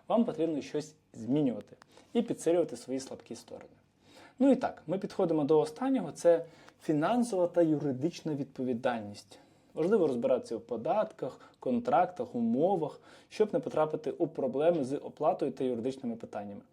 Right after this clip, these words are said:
Це сильно залежить від рівня клієнтів, з якими ви працюєте. Ось, але скажу так: на, в рівні,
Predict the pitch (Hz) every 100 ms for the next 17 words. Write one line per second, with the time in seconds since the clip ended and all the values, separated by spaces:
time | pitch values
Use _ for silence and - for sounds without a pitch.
0 | - - - - - 254 247 254 220 170
1 | 190 175 - 180 - - - - 131 170
2 | 160 151 151 156 127 - 156 139 135 147
3 | 151 262 269 254 175 - _ _ _ _
4 | _ _ _ _ 160 151 - 147 180 -
5 | 160 - 143 - 135 147 147 139 135 139
6 | 156 190 175 170